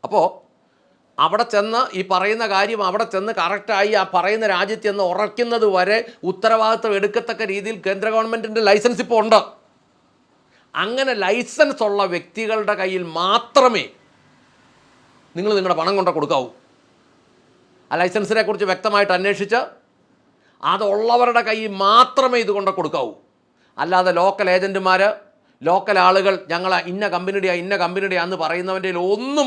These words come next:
പൈസ കൊണ്ട് കൊടുക്കരുത് എന്ന് ഓർമ്മിപ്പിച്ചുകൊണ്ടും പോയവരോട് സഹതപിച്ചുകൊണ്ടും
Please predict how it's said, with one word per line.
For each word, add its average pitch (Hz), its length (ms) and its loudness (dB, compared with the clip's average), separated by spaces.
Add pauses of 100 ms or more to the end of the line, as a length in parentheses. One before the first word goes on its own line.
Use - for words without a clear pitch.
പൈസ 214 180 -2 (100)
കൊണ്ട് 190 160 -2 (100)
കൊടുക്കരുത് 185 520 2 (1000)
എന്ന് 262 260 2
ഓർമ്മിപ്പിച്ചുകൊണ്ടും 185 640 0 (960)
പോയവരോട് 226 760 2
സഹതപിച്ചുകൊണ്ടും 185 760 -2